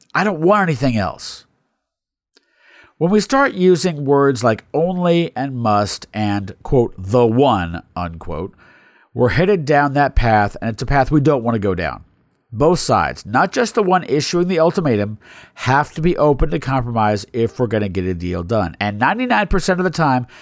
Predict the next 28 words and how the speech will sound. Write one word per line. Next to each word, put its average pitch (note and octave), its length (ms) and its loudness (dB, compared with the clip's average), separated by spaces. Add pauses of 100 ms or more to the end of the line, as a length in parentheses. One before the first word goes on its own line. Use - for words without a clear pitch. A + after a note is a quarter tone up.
(280)
there C3+ 200 0
is E3 300 0
more D3 280 0
than C#3+ 180 -2
one B2+ 300 2
way G#2 300 0
to E3+ 200 -2
get G2+ 340 -4
a A2+ 160 -4
deal F#2 360 -6
done. G2 460 -2 (920)
So - 220 0
we F#3 120 4
can G3 160 0
avoid F3 460 0
that C#3 260 2
by A#2 140 0
having C#3+ 380 0
a A3+ 60 -2
person D3 440 0
in A#2+ 60 -8
the G#2+ 80 -4
seat D3+ 240 -2
of G3+ 60 -4
enthusiasm A2 880 0
present F#3 400 0
a A#3+ 80 -2
plan G#3 520 0